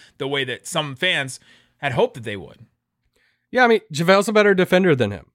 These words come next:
Speaker 1: Yeah.
Speaker 2: And, you know, unfortunately, JaVale, you know, twisted his ankle the other day. So, you know, he's out right now. But he's a better defender than him. He's better interior defender. He's better, better on the perimeter, you know, defending in space, uh, than Christian Wood is. So,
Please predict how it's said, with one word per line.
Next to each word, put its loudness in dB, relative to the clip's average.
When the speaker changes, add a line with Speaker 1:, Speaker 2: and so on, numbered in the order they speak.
Speaker 1:
Yeah. -6
Speaker 2:
And, 2
you -2
know, -4
unfortunately, 0
JaVale, 2
you -6
know, -4
twisted -6
his -10
ankle -4
the -2
other -4
day. -4
So, -10
you -8
know, -2
he's -2
out 0
right -4
now. -10
But -10
he's -6
a -2
better 4
defender 2
than -2
him. -12
He's -6
better 2
interior 4
defender. 0
He's -4
better, 2
better 2
on -2
the -2
perimeter, 0
you -2
know, 4
defending 2
in 0
space, 0
uh, -4
than 4
Christian 0
Wood 4
is. 4
So, 0